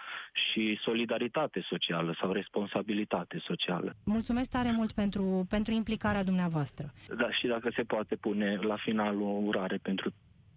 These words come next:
Speaker 1: toți cei care ascultă.
Speaker 2: Uh, vă rog, sigur că da.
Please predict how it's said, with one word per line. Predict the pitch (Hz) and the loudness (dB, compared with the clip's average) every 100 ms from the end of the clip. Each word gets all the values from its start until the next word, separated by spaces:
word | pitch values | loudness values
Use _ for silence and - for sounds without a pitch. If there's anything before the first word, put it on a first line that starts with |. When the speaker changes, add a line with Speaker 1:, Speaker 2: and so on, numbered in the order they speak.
| - | -4
Speaker 1:
toți | 101 - | -2 -2
cei | 104 | -4
care | - 98 | -2 -2
ascultă. | 92 - 90 87 190 - - - - - | -2 -2 -4 -2 -4 -6 -14 -20 -12 -2
Speaker 2:
Uh, | 240 226 | 0 0
vă | 214 240 311 | 0 0 0
rog, | 190 | -2
sigur | - 254 233 | -2 -2 -2
că | 190 165 | 0 0
da. | 151 | 0